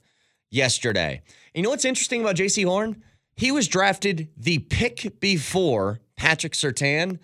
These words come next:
and nobody likes to make that comparison point. And I wonder why that is.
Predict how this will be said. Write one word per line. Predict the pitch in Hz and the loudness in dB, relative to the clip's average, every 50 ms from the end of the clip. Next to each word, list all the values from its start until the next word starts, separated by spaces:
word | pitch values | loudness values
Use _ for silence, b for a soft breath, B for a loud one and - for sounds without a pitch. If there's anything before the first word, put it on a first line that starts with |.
| b b b b b _ _ | b b b b b _ _
and | 165 170 165 160 165 | 0 0 2 2 2
nobody | 175 254 269 294 294 269 | 2 0 0 0 0 0
likes | 247 247 202 - | 0 0 0 -2
to | - 202 | -2 -2
make | 196 202 196 | -4 -4 -2
that | - 190 185 | -2 -4 -4
comparison | - 156 135 185 214 170 - - 98 | -2 -4 -2 -2 0 0 -2 -4 -6
point. | - 85 73 69 - - _ _ _ _ _ _ - _ _ _ _ _ _ _ _ _ _ _ _ _ _ | -8 -8 -12 -12 -16 -20 _ _ _ _ _ _ -20 _ _ _ _ _ _ _ _ _ _ _ _ _ _
And | - 143 | -2 0
I | 151 | 2
wonder | 160 185 214 208 208 | 2 2 2 2 2
why | 196 185 185 | 2 2 4
that | 175 165 156 143 | 4 4 2 2
is. | 117 87 - - - | 2 0 -2 -6 -12